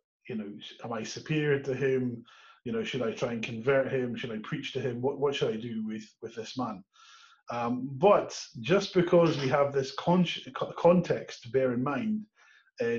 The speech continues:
doesn't mean this, uh, this piece of text, um, is necessarily just for people, um, in this situation. Um, we'll, we'll see that in a minute. So, um, question two. Uh,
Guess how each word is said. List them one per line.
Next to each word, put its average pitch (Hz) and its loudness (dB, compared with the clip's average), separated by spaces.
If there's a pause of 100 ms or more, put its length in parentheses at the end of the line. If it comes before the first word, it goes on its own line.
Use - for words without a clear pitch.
doesn't 139 0
mean 113 0
this, 117 -8
uh, 107 -6 (360)
this 127 -6
piece 113 -8
of 110 -14
text, - -12 (640)
um, 104 -8
is 110 -10
necessarily 107 -6
just 107 -8
for 110 -14
people, 95 -18 (560)
um, 101 -10
in 101 -10
this 101 -12
situation. 95 -14 (400)
Um, 107 -8
we'll, 107 -6
we'll 104 -6
see 113 -6
that 107 -2
in 107 -12
a - -8
minute. 101 -12 (1080)
So, 202 6 (600)
um, 151 6
question 208 4
two. 165 4 (540)
Uh, 139 2